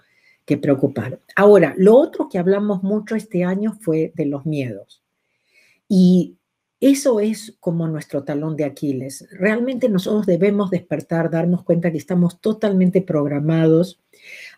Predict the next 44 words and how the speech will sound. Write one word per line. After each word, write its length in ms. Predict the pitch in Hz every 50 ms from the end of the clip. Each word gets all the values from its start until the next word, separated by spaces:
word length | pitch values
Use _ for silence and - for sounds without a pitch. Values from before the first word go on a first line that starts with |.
| _ -
ah, 440 | 175 175 160 156 151 151 135 - - -
y 160 | 170 165 160
usados 720 | 151 - - 208 175 170 165 165 165 180 202 - - - _ _ _ _ _ _ _ _ _ _ _ _ _ _ - - _ 185
y 80 | 170 175
abusados, 840 | 160 147 160 143 - - 156 147 151 156 160 196 214 - - _ _ _ _ _ _ _ - _ _ _
ah, 360 | - 180 180 175 175 180 185 -
y 120 | 202 196 180
de 200 | 196 220 226 247
eso 320 | 240 - - 240 233 220
es 120 | 196 175 196
lo 140 | 196 175
que 100 | - 165
nos 180 | 160 156 147 -
estamos 380 | 151 - - 170 170 170 165 -
liberando. 560 | 165 151 151 151 151 143 131 131 135 147 156
Entonces, 460 | 175 180 226 233 - 247 226 - - - - - _ _ _
lo 120 | 185 190 190
que 60 | 185
ustedes 280 | 185 - - 262 254 -
tienen 220 | 262 240 247 233
que 120 | - 196
pensar 380 | 196 - 185 185 - 220 220 -
que 120 | - 185
no 160 | 185 208 240 277
es 180 | 277 269 -
tanto 320 | - 240 240 247 233 254 233
lo 140 | 202 175
que 100 | - 156
tenemos 460 | - - 160 160 175 185 202 202 185 190
enfrente 440 | 160 151 - 175 175 180 175 175
nuestro, 340 | 170 196 226 226 - 233 220
que 80 | - 156
siempre 320 | - - 208 196 196 202
les 140 | 180 170 170
digo, 320 | 226 220 185 151 143 139
todos 240 | - 190 190 196 190
son 200 | - 190 175 180
memorias, 680 | 175 165 170 175 185 202 208 208 233 240 247 262 262 - _ _ _
nunca 420 | - 156 185 196 190 185 185 175 175
es 120 | 175 180 202
lo 120 | 180 165
que 100 | - 139
nosotros 400 | 139 135 - 165 160 - 170 - _
pensamos, 580 | - 143 156 - - 170 180 185 196 214 233